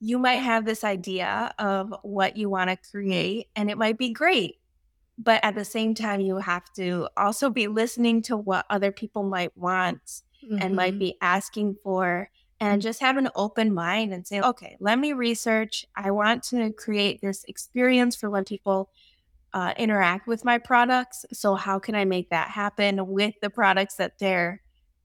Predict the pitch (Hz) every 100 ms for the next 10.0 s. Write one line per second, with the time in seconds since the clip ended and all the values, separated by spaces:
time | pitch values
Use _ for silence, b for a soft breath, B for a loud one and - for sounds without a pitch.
0 | - 165 - 262 294 - 262 247 214 175
1 | - 226 240 - 247 240 - 226 220 214
2 | 220 - B B - 214 202 190 180 180
3 | - 202 208 - 202 185 170 160 - 202
4 | 240 247 233 - - - 185 190 202 -
5 | - 190 196 - 208 185 185 185 220 _
6 | - 190 170 160 180 - _ _ _ -
7 | 220 302 - 254 196 170 - - 151 151
8 | 160 214 - - 208 202 214 - 240 226
9 | 202 196 202 208 220 220 220 208 202